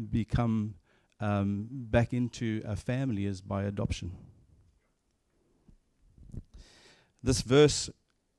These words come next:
itself, uh, is described or, or put into, into context by another verse by the Apostle Paul in, uh, Romans, where he actually talks about the grafting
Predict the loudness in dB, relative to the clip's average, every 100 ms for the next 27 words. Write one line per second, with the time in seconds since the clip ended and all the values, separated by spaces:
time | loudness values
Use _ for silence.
0 | _ -8 -4 2 4 4 0 -20 -20 -20
1 | -20 _ -20 -20 -18 -20 -20 _ _ _
2 | -20 -20 -20 -20 -20 -20 -12 -10 -6 -6
3 | -4 0 2 2 -2 -4 -4 -4 -2 2
4 | 4 4 2 -2 -4 -6 -6 -6 -8 -8
5 | -4 -2 -2 -4 -4 -8 -12 -16 -8 -2
6 | 0 0 0 0 -2 -2 -2 -8 _ -8
7 | -6 -4 -2 -2 -2 -8 -6 -6 -6 -8
8 | -14 -20 _ -20 -20 -20 -10 -4 0 0
9 | -2 0 0 2 2 2 0 -2 -4 -2
10 | -2 -2 -4 -6 -10 -6 -6 -6 -8 -8
11 | -10 -6 -4 -4 -6 -10 -10